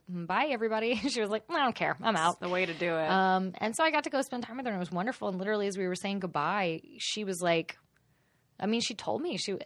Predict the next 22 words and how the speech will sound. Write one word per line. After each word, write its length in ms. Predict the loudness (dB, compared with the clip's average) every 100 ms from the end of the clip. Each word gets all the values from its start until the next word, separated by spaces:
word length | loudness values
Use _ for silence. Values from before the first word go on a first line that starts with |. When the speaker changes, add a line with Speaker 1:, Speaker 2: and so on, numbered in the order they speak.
| -10 -14
Speaker 1:
it's 240 | -12 -10
funny 280 | 0 0 0
'cause, 220 | -6 -10 -10 -18 -16 -4
you 100 | 0
know, 80 |
it 140 | 0 2
sounds, 300 | 2 2 0
like, 100 | -4
stereotypical, 640 | -2 -2 0 -4 0 0
but 120 | 0
then 140 | -2 0
when 100 | -2
it's 100 | -4
somebody 340 | -4 -4 -4 -6 -6
that 100 | -6
you 80 |
really 180 | -4 -4
love 200 | -4 -4
telling 340 | -4 -2 -2 -4
you, 200 | -8 -8
you 120 | -6
know, 280 | -4 -6